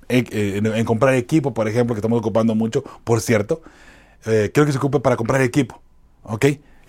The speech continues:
Eso entra en el rubro de equipo para Fe y Esperanza, ¿sí? Y compramos equipo, equipo que estamos equipando a nuestros locutores, a, en algunos de ellos, en algunos casos. Nosotros no podemos, el locutor solo compra su equipo de pronto, ¿sí? Pero mis hermanos,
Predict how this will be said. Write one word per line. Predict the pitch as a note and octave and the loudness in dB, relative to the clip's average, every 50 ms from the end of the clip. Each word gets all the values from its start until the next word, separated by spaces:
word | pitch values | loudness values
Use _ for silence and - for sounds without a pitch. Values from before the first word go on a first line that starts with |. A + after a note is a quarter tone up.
| _ _ | _ _
Eso | - A2 A2 G#2 A#2+ | -2 0 2 6 6
entra | A#2 A#2+ B2+ E3+ F3 - - | 6 6 6 2 0 0 -4
en | - A2 G#2 | -4 -2 0
el | G#2 G2+ G2+ | 2 2 4
rubro | F#2+ A2 A#2 A#2 C3 D3 C3+ | 6 6 6 8 8 6 6
de | C3+ C3+ C3+ - _ | 4 2 0 -4 _
equipo | G#2+ G#2 - - C3+ B2+ - B2 A#2 - - _ _ | -10 -10 0 0 0 2 2 -2 -8 -10 -12 _ _
para | _ A2 A2 G#2 G2+ G2 F2+ | _ -6 -4 -4 -4 -4 -6
Fe | F2+ - A2 | -8 -6 -6
y | G2+ | -6
Esperanza, | G2 F#2 - F2+ E2 D#2+ D#2 - G2 | -6 -8 -10 -10 -12 -10 -12 -14 -10
¿sí? | - D#3 D#3 - _ - _ _ | -10 -10 -10 -10 _ -20 _ _
Y | G#2+ A#2 | -6 -2
compramos | G#2+ G#2+ G2+ C#3 D#3 F3 F3 E3 | -2 2 2 4 4 4 2 0
equipo, | E3+ D#3+ - A3 - - - - - - - - - | 0 -2 -2 -4 -6 -8 -14 -16 -20 -20 -20 -14 -12
equipo | A#2 G#2 A#2+ C3 B2+ D3+ | -8 0 0 0 2 2
que | C#3+ C3+ | 0 0
estamos | B2 C3+ C3 C#3 B2+ - - - - - - | 2 2 0 0 0 -4 -10 -18 -20 -20 -4
equipando | - C3 C3 - C3 B2+ A2+ - C#3+ D3+ D#3 D#3 D#3+ D#3 | 0 0 0 2 0 -2 2 4 4 4 4 2 2 2
a | D3 C#3 | 2 2
nuestros | C3+ C#3 C#3 C3+ - C#3+ C3 | 2 0 -4 -2 -2 -4 -2
locutores, | B2+ B2 A#2+ B2+ A#2+ - C#3 C3 D3 D#3+ - - - - - - - - | -2 -4 -4 -6 -4 0 0 0 0 0 -4 -10 -20 -20 -20 -20 -14 -4
a, | - A2+ A2 | 0 0 2
en | A2+ A2 A2+ A#2 | 2 2 2 0
algunos | A#2 B2 C#3 C#3+ C#3+ C3+ | 2 2 4 2 2 2
de | B2 B2 | 2 2
ellos, | B2+ C#3 B2 | 2 2 0
en | B2 | 0
algunos | A2 A#2 B2 A#2+ | -2 0 -2 -2
casos. | - - G2+ F2 F#2+ | -2 -4 -6 -4 -2
Nosotros | G#2 A2+ A2+ B2 C3+ D#3 | -2 0 0 0 0 0
no | E3 D#3+ | 0 2
podemos, | D3 F3+ F3+ F#3+ G3+ A3 G#3 - - - - - - | 2 4 6 6 4 4 2 -2 -10 -20 -20 -12 -2
el | B2 B2+ | 2 2
locutor | C3+ B2+ C3 C3+ D#3 C#3+ | 4 4 4 2 2 2
solo | D3 C#3+ D3 C#3 A#2+ | 2 0 0 -2 -2
compra | - C3+ C3+ C3+ C3+ | -2 -4 -2 -2 -2
su | A2 B2+ | -2 -2
equipo | A#2 - - A#2+ G#2+ B2 A#2+ G#2+ - - - - - - | -4 -2 -4 -2 0 -2 -2 -2 -4 -14 -20 -20 -8 -6
de | G2+ F#2+ | -6 -4
pronto, | - F#2+ F2+ E2 D#2 F#2 F#2+ | -4 -4 -4 -4 -6 -8 -2
¿sí? | - F3 F3 F3+ - - - - - - - | -2 -2 -2 -2 -8 -18 -20 -20 -20 0 2
Pero | D3+ E3 | 4 4
mis | F3 E3 | 6 4
hermanos, | E3+ E3+ F3 F3+ E3+ - - | 4 4 4 2 2 0 -6